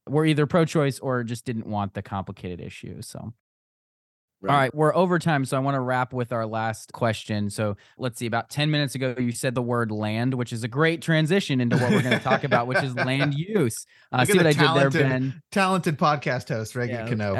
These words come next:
Speaker 3: making the hard
Speaker 1: absolutely.
Speaker 3: transition.
Speaker 1: So you did a, a podcast, I think it's called Growing Oregon,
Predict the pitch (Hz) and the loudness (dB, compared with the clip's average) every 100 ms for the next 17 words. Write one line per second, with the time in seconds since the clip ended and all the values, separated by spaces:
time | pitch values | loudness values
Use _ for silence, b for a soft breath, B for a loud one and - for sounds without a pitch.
0 | 127 123 127 127 110 107 107 98 101 98 | 2 4 2 2 2 0 0 -4 -6 -8
1 | 101 - 151 139 160 185 160 151 147 143 | -10 -2 0 2 4 4 4 4 4 2
2 | - 127 120 117 113 113 117 - 143 135 | -2 -4 -2 -2 -2 -4 -6 0 2 2
3 | - 131 123 - 120 131 120 117 123 117 | 0 0 0 -2 -4 -4 -4 -4 -4 -2
4 | 113 113 117 120 110 104 101 101 101 | 0 0 0 -4 -4 -6 -6 -6 -6